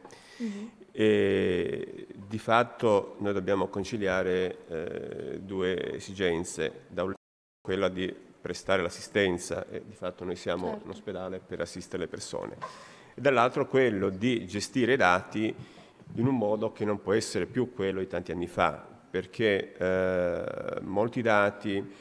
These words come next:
Speaker 2: eh, molte casistiche si possono ottenere facilmente soltanto, eh, informatizzando l'assistenza.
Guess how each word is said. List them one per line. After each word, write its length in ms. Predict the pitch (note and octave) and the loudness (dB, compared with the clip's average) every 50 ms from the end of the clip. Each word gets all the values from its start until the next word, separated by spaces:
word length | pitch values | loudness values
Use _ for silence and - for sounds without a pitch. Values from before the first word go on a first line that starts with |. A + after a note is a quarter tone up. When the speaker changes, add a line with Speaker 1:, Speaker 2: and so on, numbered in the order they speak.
| - - - - - | -20 -20 -20 -10 -2
Speaker 2:
eh, 180 | - G2 G2+ G2 | 0 2 2 2
molte 360 | G2 G2 G#2+ A#2 A2 - G#2+ | 2 4 2 2 2 0 -4
casistiche 800 | F#2 F#2+ F#2 - G#2+ F#2 E2+ - - - G#2 - B2 G#2 F2 - - | -8 -8 -8 -8 -10 -10 -10 -12 -16 -16 -4 -2 -2 -2 -2 -4 -10
si 140 | - - - - | -16 -16 -6 -4
possono 300 | A#2 A2 - - G2 F#2 | -4 -4 -2 -4 -4 -4
ottenere 320 | - - G#2+ G#2+ G#2 F#2+ | -4 -2 -2 0 0 -2
facilmente 920 | - A2 - - C#3+ C#3 C3 A2+ G2 F#2 F#2 F#2 A#2+ - - A2 A2 - - | -4 -6 -4 0 0 2 4 4 4 2 0 -2 -4 0 2 2 2 2 -2
soltanto, 960 | - - - A#2+ C3 - - F2+ E2+ F2 F2 E2 - - F#2+ F#2 - B2 - - - - - - - - - - | -6 -4 -4 -4 -4 -2 -2 0 0 0 -2 -6 -6 -8 -8 -8 -8 -10 -14 -14 -16 -18 -18 -18 -20 -14 -10 -8
eh, 240 | G2 F#2+ F#2 F2 - | -6 -6 -6 -6 -4
informatizzando 1200 | C#3+ D3 C3 B2+ A#2+ A2+ G#2+ G#2 G#2+ G2+ F2 F#2 G2 F#2 F#2 F#2 F2+ F2 F2+ F#2 F#2+ F2+ - - - | -4 -4 -4 -4 -4 -4 -6 -6 -8 -8 -8 -6 -6 -6 -6 -6 -8 -8 -8 -8 -8 -8 -10 -12 -14
l'assistenza. 800 | F2 F2 F#2 - - - - - - - - - - - - - | -12 -12 -12 -14 -14 -12 -10 -8 -8 -8 -10 -12 -16 -18 -18 -18